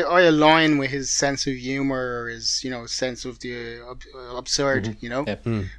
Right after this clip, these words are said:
Speaker 1: But I think with the films, the f-, I don't, I don't even think I like the first film. I think it jumped the shark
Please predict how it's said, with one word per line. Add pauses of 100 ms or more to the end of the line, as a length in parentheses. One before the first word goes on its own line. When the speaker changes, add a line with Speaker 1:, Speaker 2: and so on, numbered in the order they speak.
Speaker 1:
But
I
think
with
the
films, (120)
the
f-,
I
don't,
I
don't
even
think
I
like
the
first
film.
I
think
it
jumped
the
shark